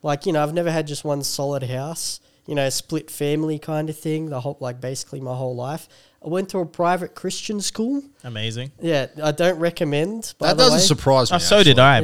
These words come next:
Speaker 1: Yeah.
Speaker 2: man. I <laughs>
Speaker 1: Yeah, not Christian anymore, but, you know, if I go up there and, and it's real, I'll be like, "Yeah, I'm Christian. I went to a private Christian
Speaker 2: Yeah, just
Speaker 1: school,
Speaker 2: quote
Speaker 1: of
Speaker 2: a couple
Speaker 1: course.
Speaker 2: of Bible
Speaker 1: Yeah, of course,
Speaker 2: verses,
Speaker 1: you
Speaker 2: you're
Speaker 1: know,
Speaker 2: fine.
Speaker 1: it's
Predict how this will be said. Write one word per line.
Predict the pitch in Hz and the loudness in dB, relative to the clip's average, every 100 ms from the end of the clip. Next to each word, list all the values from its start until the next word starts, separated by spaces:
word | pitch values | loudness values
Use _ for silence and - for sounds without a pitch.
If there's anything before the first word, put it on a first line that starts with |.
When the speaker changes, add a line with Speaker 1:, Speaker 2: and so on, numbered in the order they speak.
| 113 | 0
Speaker 1:
Yeah. | |
Speaker 2:
man. | 95 110 113 - 151 - | -4 -6 -8 -12 -14 -12
I | 190 - - | -16 -14 -10
<laughs> | |
Speaker 1:
Yeah, | 143 151 | -8 0
not | 190 202 | 0 0
Christian | - 220 - 202 190 | -4 -4 -2 -2 0
anymore, | 180 175 175 202 | 0 2 2 2
but, | 180 170 | 0 -2
you | 180 | -2
know, | 170 160 | 2 0
if | 160 | 0
I | 156 | -2
go | 156 165 143 | 0 0 0
up | 165 - | -2 -4
there | 170 170 | 0 0
and, | 160 156 | 0 -4
and | 147 147 | -6 -8
it's | 143 | -8
real, | 131 131 165 170 | -8 -4 0 0
I'll | |
be | 160 170 | 0 -4
like, | 170 | -2
"Yeah, | 196 | -2
I'm | 208 | -2
Christian. | - 180 - 262 | -2 -6 -2 -2
I | |
went | 262 285 | -2 -4
to | |
a | |
private | 240 254 254 220 | 0 0 0 -6
Christian | 320 180 170 | -4 -2 -2
Speaker 2:
Yeah, | |
just | 160 - | -2 2
Speaker 1:
school, | 175 | 2
Speaker 2:
quote | 196 | 4
Speaker 1:
of | 170 | 4
Speaker 2:
a | |
couple | 151 - | 2 4
Speaker 1:
course. | 143 | 4
Speaker 2:
of | |
Bible | 123 139 | 6 6
Speaker 1:
Yeah, | 135 | 4
of | |
course, | 117 104 | 4 4
Speaker 2:
verses, | - 113 | 2 0
Speaker 1:
you | 120 | 0
Speaker 2:
you're | 147 | 2
Speaker 1:
know, | 143 | 0
Speaker 2:
fine. | 131 | 0
Speaker 1:
it's | 214 131 - - - | -2 -2 -10 -14 -14